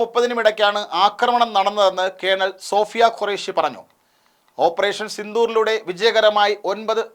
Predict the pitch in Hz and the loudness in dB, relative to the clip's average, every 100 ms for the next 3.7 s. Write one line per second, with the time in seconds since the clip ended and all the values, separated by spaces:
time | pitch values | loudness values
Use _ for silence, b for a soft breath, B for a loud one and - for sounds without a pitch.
0 | - 180 214 220 202 196 214 214 214 185 | -6 -4 0 2 6 6 4 2 2 0
1 | 190 226 220 214 214 202 196 190 180 170 | -2 -8 -4 -4 -2 -4 -4 -4 -2 0
2 | 156 139 - _ _ _ _ _ _ _ | -2 -4 -12 _ _ _ _ _ _ _
3 | _ 180 175 240 220 220 | _ -10 0 2 4 6